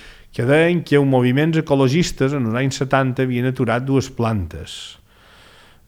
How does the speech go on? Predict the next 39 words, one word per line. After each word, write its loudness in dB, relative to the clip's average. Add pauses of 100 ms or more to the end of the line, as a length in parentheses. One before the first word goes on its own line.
(120)
No -8
sé -2
si -4
ho -2
recorda -4
la -4
gent -2
que -6
ho -4
va -2
veure. 4 (500)
Mem, -8 (720)
aquí 0
no 4
hi 0
va 4
haver 2
cap 8
moviment 4
ecologista. 0 (260)
Aquí 2
va 6
ser 4
un 2
batle 4
d'un 8
moment, 4 (500)
que 6
era, 4 (300)
eh, -2 (720)
si -10
no -6
record 0
malament, -2 (600)
eh, -8
en -12
Miquel 0
Rosselló, 2 (680)
mm, -8